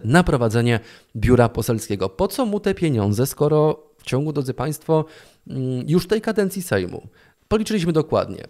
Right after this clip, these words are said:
Pan Łukasz Mejza, no, nie zabłysnął, bo tak, zero wystąpień na posiedzeniach Sejmu, zero interpelacji, zero pytań, zero pytań w sprawach bieżących, zero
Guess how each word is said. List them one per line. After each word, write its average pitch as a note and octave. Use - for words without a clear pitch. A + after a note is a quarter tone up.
Pan F3+
Łukasz G3
Mejza, E3
no, G3+
nie B3
zabłysnął, D#3+
bo E3+
tak, -
zero G#3+
wystąpień E3+
na C#3+
posiedzeniach B2+
Sejmu, -
zero E3+
interpelacji, F3
zero C3
pytań, E3+
zero D3+
pytań D3+
w C3
sprawach B2+
bieżących, A2
zero F#3